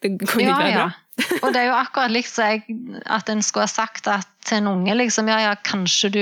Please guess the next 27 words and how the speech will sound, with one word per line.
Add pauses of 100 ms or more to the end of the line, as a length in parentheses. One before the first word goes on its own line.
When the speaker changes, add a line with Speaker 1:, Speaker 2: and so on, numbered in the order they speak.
Speaker 2:
kan,
eh, (560)
det,
altså,
du
er
jo
et
menneske,
men
kanskje
du
kan
gå
på
tak,
og
kanskje
du
kan
fly." (480)
Sant?
For
det, (260)
det, (400)
<laughs>
det